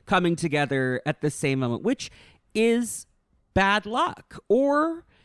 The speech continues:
is a testament to the fact that all of these villains have had really long game plans starting in twenty nineteen. It's a testament to the collaborative nature of your office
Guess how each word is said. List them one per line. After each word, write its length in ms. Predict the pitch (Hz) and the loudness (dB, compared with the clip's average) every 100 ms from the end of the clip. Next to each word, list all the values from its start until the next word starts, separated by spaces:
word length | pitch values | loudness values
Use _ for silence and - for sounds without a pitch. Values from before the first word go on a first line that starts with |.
| _ _ | _ _
is 380 | 202 196 190 185 | 4 6 4 2
a 80 | 180 | -2
testament 640 | 226 240 - 226 180 160 | 0 0 -2 -4 -4 -2
to 120 | - | -2
the 120 | 160 160 | -2 -2
fact 340 | 175 156 - | -2 -4 -4
that 120 | 160 147 | -6 -4
all 220 | 165 175 185 | 0 0 0
of 80 | |
these 180 | 151 151 | 0 -2
villains 320 | 135 135 131 | 0 -2 -2
have 100 | 143 | -4
had 160 | 135 131 | -4 -2
really 260 | 123 143 143 | -2 -2 -2
long 300 | 135 131 127 | 0 -2 -2
game 300 | 127 127 117 | -4 -4 -6
plans 340 | 151 131 127 | -4 -4 -4
starting 520 | - - 151 160 151 | -4 0 2 2 -2
in 120 | 131 | -4
twenty 300 | 135 - 131 | -4 -4 -4
nineteen. 800 | 127 123 123 - 185 165 - - - _ _ _ | -4 -4 -8 -10 -10 -8 -10 -16 -20 _ _ _
It's 180 | 175 156 | -4 -2
a 60 | 185 | -2
testament 600 | 196 214 - 190 151 - - | -2 -6 -6 -4 -4 -4 -8
to 540 | - 143 135 131 131 | -2 0 0 -2 -4
the 400 | 131 139 135 127 - | -4 -2 0 -2 -4
collaborative 520 | 143 139 139 135 123 | -4 -2 -2 -2 -2
nature 400 | 135 147 156 123 | -4 -2 -2 -2
of 140 | 127 | -4
your 240 | 120 123 - | -4 -4 -4
office 720 | 139 180 151 131 135 143 | -4 -4 -6 -6 -8 -10